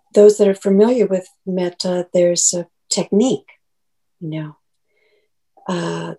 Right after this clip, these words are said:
that's been taught of doing phrases for oneself and a benefactor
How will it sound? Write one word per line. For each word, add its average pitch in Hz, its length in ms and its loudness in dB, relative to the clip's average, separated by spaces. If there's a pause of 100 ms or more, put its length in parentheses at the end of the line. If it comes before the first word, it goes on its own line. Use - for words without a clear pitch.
that's - 340 -2
been 202 280 -2
taught - 540 -8 (600)
of 170 280 -10 (580)
doing 180 240 -2
phrases - 960 -4 (800)
for 170 540 -4 (100)
oneself 180 800 0
and 165 100 -10
a 165 60 -10
benefactor 170 1000 -8